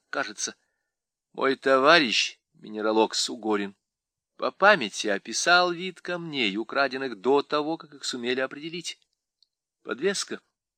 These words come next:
в платиновой оправе, найденная в сейфе разбитого дома. Камни прозрачные, серого оттенка, с множеством мельчайших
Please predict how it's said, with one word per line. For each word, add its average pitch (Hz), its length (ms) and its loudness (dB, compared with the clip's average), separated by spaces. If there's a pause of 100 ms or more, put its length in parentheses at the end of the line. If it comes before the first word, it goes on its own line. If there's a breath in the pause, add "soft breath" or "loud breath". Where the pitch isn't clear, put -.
(260)
в - 120 -20
платиновой 110 640 4
оправе, 156 440 0
найденная 113 560 -4
в - 80 -12
сейфе 110 600 -4 (1080)
разбитого 131 600 -4
дома. 117 280 -6 (760)
Камни 135 400 2
прозрачные, 147 800 2
серого 160 360 0
оттенка, 151 580 -2
с - 120 -4
множеством 160 800 -4
мельчайших 180 1000 -4